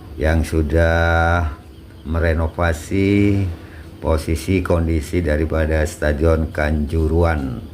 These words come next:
yang ada di Kabupaten Malang ini. Buat para pekerja, semangat terus, sehat dan selamat ya.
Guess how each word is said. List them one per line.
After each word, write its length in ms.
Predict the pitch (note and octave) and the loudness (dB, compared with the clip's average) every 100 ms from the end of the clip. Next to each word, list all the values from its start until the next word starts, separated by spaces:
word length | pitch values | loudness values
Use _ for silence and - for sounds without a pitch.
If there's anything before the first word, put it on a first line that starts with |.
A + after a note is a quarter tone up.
| - - - | -18 -16 -10
yang 160 | D#2 | -6
ada 160 | E2+ D2+ | -4 -2
di 160 | D2 - | -4 -2
Kabupaten 720 | D2 C2 B1+ - C#2 - D2 | -4 -4 -4 -4 -4 -2 -2
Malang 480 | D2+ D2 D2 C#2+ C#2+ | 0 0 0 0 -2
ini. 400 | E2 D2 C#2 C2+ C#2 - - - - - - - - - - - - - | -4 -4 -2 -4 -6 -12 -18 -18 -18 -18 -18 -18 -18 -18 -20 -20 -18 -6
Buat 400 | C#2+ D2 D2+ D#2 | 0 2 2 0
para 240 | D2+ D2+ | 0 -4
pekerja, 720 | - - C#2+ D#2 D#2+ D#2 C#2+ C2 - - | -4 -4 -2 0 2 0 -2 -10 -14 -16
semangat 480 | - D2 D2+ D#2 - - | -8 -4 0 -2 -4 -4
terus, 640 | E2 F#2+ G2 F2+ - - | 2 4 2 0 -6 -4
sehat 480 | D#2 D#2+ F2 F2 E2 | -2 2 0 0 -4
dan 160 | D#2 | -6
selamat 500 | D2+ D2 D#2 E2+ C#2+ - | -6 -4 0 0 -2 -4
ya. 240 | C#2 D#2 | -4 -4